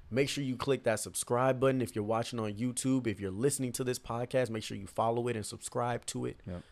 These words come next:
Speaker 1: Make sure you share this podcast with at least three people.
Speaker 2: Hundred percent.
Speaker 1: Because you know, between you, your fellas, your cousins, your brothers, they need to hear this too.
Speaker 2: Yep.
Speaker 1: Send it out to 'em so that we can get this money right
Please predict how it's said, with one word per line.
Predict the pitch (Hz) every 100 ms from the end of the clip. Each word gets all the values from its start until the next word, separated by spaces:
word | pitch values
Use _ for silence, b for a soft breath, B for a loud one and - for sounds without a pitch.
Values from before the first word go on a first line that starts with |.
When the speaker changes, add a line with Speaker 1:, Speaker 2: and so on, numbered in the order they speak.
| b b
Speaker 1:
Make | 113 151
sure | - 160
you | 123 156
share | 135 - 165 180 156
this | 127 131
podcast | - 120 117 107 110 98 - B B
with | 113
at | 101 104
least | 143 -
three | 123 123
people. | 117 104 - 90 -
Speaker 2:
Hundred | 90 90
percent. |
Speaker 1:
Because | - 139 95
you | 110 131 202
know, | 226 175 117 82 101 b b
between | 117 127 104
you, | 120 147 156 147
your | 101 101
fellas, | - 143 143 143 - b b
your | 101
cousins, | 95 151 143 135 135
your | 98
brothers, | 87 127 143 139 - b b
they | 120 135
need | 131 113
to |
hear | 110 107
this | 107 -
too. | 117 90 - -
Speaker 2:
Yep. | 98 - -
Speaker 1:
Send | - 147 165
it | 190
out | 160 143
to | - 123
'em | 110 - B
so | -
that | 104
we | 98
can | 110
get | 123
this | 151 143
money | 156 143 123
right | 107 110